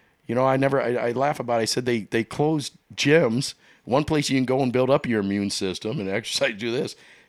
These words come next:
and they deemed it non-essential, but they deemed liquor stores essential.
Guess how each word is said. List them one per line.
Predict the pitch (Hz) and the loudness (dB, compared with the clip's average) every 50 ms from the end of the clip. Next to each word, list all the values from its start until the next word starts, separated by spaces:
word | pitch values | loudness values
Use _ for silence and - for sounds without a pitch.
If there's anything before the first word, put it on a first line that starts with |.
| _ _ _ | _ _ _
and | 113 113 113 113 110 110 | 2 2 4 2 2 2
they | 110 110 | 0 0
deemed | 113 135 147 147 135 | 0 0 2 2 2
it | 131 117 | 0 2
non-essential, | 120 123 127 123 123 113 - - 139 147 143 - 110 | 2 2 2 2 2 -2 -2 -2 -2 -2 -2 -2 -4
but | 101 90 101 - | -2 -2 -2 -2
they | - 104 | -2 -4
deemed | 107 101 113 117 123 120 110 95 95 - - | -2 0 0 2 2 2 0 -2 -6 -8 -2
liquor | - 131 147 - 107 | 0 0 2 2 -2
stores | - - - 101 98 90 85 | -2 0 0 0 0 0 -2
essential. | 85 - - 117 113 95 - 80 71 65 64 | -4 -2 -2 -2 -2 -2 -6 -10 -10 -12 -14